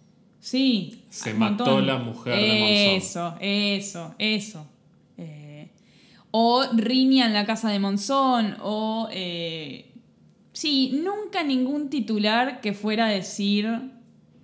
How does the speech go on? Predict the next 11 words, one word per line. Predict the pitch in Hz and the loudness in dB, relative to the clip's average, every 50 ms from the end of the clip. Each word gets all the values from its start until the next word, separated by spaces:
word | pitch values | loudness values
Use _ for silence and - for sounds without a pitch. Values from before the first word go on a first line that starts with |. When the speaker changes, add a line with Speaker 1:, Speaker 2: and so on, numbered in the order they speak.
| _ | _
Speaker 1:
que | - 190 180 | -10 -8 -6
Monzón | 175 170 175 170 - - 190 196 214 | -6 -6 -8 -8 -8 -6 -2 -2 0
la | 214 214 | 0 0
mató, | 214 208 339 403 | -2 -2 -4 -4
también | 403 427 415 440 453 - | -4 -4 -6 -6 -8 -8
porque | - 403 262 254 | -8 -6 -2 -2
el, | 269 - - | -2 0 2
el | 233 233 | 2 0
episodio | 233 214 226 - 370 392 320 | 2 0 -2 -2 -2 -2 -2
era | 240 | 0
confuso. | 208 220 214 - 359 320 - - 202 175 - | 0 0 0 0 -2 -4 -4 -4 -4 -6 -6